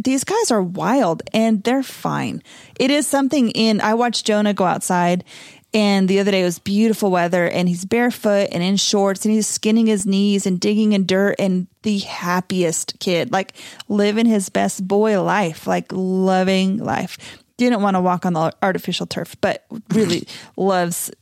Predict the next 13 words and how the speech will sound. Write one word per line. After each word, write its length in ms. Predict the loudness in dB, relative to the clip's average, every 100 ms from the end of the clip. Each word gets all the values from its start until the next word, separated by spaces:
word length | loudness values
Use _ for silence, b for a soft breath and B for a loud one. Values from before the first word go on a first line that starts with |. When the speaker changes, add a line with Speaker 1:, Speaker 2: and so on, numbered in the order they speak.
| _
Speaker 1:
getting 320 | -4 -2 0 2
in 120 | 2
the 60 | 0
dirt, 420 | 0 0 0 0
throwing 360 | 0 2 2 0
rocks. 420 | 2 2 2 0
Speaker 2:
He 180 | 2 2
skinned 360 | 2 0 0 2
up 140 | 0
his 240 | 2 0 2
knee, 280 | 2 2 2
like, 220 | 0 0
there's, 200 | 0